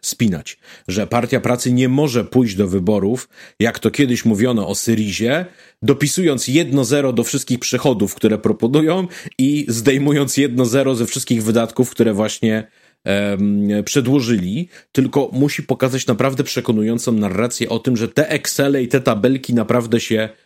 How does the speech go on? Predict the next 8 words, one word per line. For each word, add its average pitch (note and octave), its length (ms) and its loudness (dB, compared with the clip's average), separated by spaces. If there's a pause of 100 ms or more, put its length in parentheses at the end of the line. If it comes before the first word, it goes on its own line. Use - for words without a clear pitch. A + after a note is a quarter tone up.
(200)
spinają. G2+ 600 0 (500)
Teraz A2+ 300 0
jak D#3+ 260 0
one C3+ 200 0
mają B2+ 280 0
się B2 140 -4
spinać G2+ 500 -2
przy B2+ 560 0